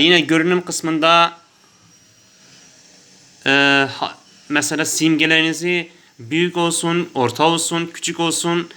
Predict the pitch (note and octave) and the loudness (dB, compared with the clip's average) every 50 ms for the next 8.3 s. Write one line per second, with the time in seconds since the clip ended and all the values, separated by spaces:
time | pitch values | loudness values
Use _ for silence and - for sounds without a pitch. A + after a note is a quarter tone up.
0 | - - - - - - - _ _ _ - _ _ - D3 D3 E3+ F3 E3+ D3 | -20 -20 -20 -20 -20 -20 -20 _ _ _ -20 _ _ 0 2 4 4 4 4 2
1 | D#3+ E3 E3+ E3+ - F#3 F3 - - - D3+ D#3+ B2 D3 C#3+ D3 C#3+ C#3+ C#3 C#3 | 2 0 0 -2 -4 -6 -6 -8 -8 -8 -8 -6 -2 0 2 2 2 2 0 -2
2 | C3 B2+ A#2+ - D#3+ E3+ D#3+ E3 D3+ C3+ C3+ C3 D3+ D#3+ D3+ - - D3+ D3+ C3+ | -4 -4 -6 -6 -6 -6 -6 -4 -4 -8 -8 -6 -8 -8 -8 -8 -10 -10 -8 -4
3 | B2+ D3+ F3 F3+ F3+ - - _ _ _ _ _ - C3+ A#2 B2 E3+ F3+ E3+ - | -2 -2 -2 -2 -4 -12 -20 _ _ _ _ _ -20 -12 -4 0 0 0 0 0
4 | C#3+ B2+ B2 A#2 - B2 A2 - - A#2+ G#2+ G2+ F#2+ - D#3+ E3 - F3+ F#3 F3+ | -2 -2 -2 -4 -4 -6 -6 -6 -8 -8 -10 -8 -6 -4 -4 -4 -4 -6 -8 -10
5 | - _ _ - - F3+ F3 F3 - - D3 A#2+ C3+ C3+ B2+ A#2 A2+ G2+ F#2 F2+ | -14 _ _ -4 0 0 0 0 -2 -8 -8 -6 -6 -6 -6 -8 -12 -14 -14 -18
6 | - _ _ _ _ _ _ _ _ _ _ _ _ _ _ _ _ _ - _ | -20 _ _ _ _ _ _ _ _ _ _ _ _ _ _ _ _ _ -20 _
7 | _ - _ - - - - - - - - - D#3+ C#3+ - - C3 B2+ A#2 G#2+ | _ -20 _ -20 -20 -20 -20 -20 -20 -12 -6 -2 -2 -2 -2 -4 -4 -4 -4 -4
8 | A2+ G#2 F#2+ F#2 F#2 | -6 -10 -10 -12 -14